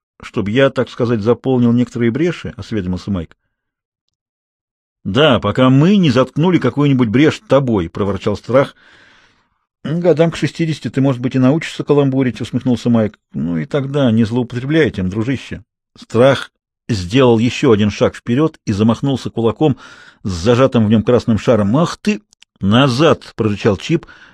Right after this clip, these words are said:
вытянув палец в сторону скандинава. «Я же сказал тебе, он мой!»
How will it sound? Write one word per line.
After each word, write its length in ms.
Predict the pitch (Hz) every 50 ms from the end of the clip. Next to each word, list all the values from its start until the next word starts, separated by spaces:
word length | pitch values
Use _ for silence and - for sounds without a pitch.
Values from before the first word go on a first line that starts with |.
| _ -
вытянув 400 | - 95 110 - 98 101 98 -
палец 340 | - 110 104 98 - - - _
в 60 | - -
сторону 300 | - 123 104 98 101 92
скандинава. 560 | - - 107 95 107 120 135 135 107 85 - _ _ _ _ _ _ _ _ _ _ -
«Я 240 | 87 92 110 120
же 120 | 117 131 120
сказал 420 | - - 151 147 143 190 196 196
тебе, 240 | 185 - 113 110 110
он 320 | - - 127 160 208 208
мой!» 420 | 190 147 127 120 113 101 92 92